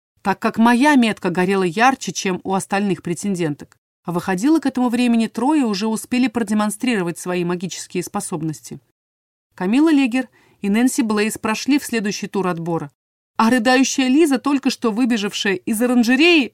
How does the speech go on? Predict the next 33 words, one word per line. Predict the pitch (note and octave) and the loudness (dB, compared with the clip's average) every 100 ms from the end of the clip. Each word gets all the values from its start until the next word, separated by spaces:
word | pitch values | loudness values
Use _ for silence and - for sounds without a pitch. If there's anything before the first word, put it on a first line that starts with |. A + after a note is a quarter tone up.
| - | -2
нет! | A#3+ E4+ G4+ - _ _ _ - - - | 4 4 4 -4 _ _ _ -20 -20 -6
И | F#3 | 0
она, | F3 G3+ | 2 2
конечно, | - C4 C4+ D#4 C4+ - F#3 | 2 4 6 6 4 0 -6
сразу | - F#3+ G#3+ B3 A#3 F3+ | -4 -2 4 4 4 0
же | E3 | -4
набросилась | E3 D#3 F#3 A#3+ G#3 F#3 - | -4 -2 0 0 0 -6 -4
на | |
меня, | F3+ F3 D#3 C#3 _ - _ | -4 -2 -4 -6 _ -20 _
закричала, | D#3 D#3+ E3 - D#4+ D4 F#3+ | -10 -6 -8 -4 0 0 0
что | - F#3+ | -4 -4
это | C#4 D4 | -2 0
я | C4+ D#4 G#4+ D4+ | 0 4 4 4
во | D4+ | 0
всём | - D#4 C4+ | -2 -2 -2
виновата. | A3+ B3+ C4+ B3 G#3 F3+ E3 _ _ | 0 -2 2 0 -2 -8 -14 _ _
Это | G3 A3+ | -6 -2
я | A#3+ G3+ F#4 C#4+ | -2 2 4 4
лишила | C4 - C4+ | 2 0 0
её | C4 B3 | 0 0
магии, | B3 C4+ B3+ G3 G#3 F#3+ - - | 2 2 0 -2 -6 -8 -14 -16
потому | - G#3+ A3 | -6 -4 -4
что | - | -2
из-за | B3 G#3+ D4 | -2 0 2
меня | F#4 D#4 B3+ | 4 4 4
её | D#4+ D#4 | 4 2
тошнило | D#4 D4 - C#4 B3 | 2 0 2 2 2
всё | - B3+ | -2 -2
утро, | A#3 - F3+ - _ | -2 -4 -8 -10 _
и | B3 | 4
ничего | C4 - C4 | 4 4 2
не | C4+ | 2
помогает. | C4+ D4+ D4+ G3+ B3 A3 | 2 2 2 2 2 2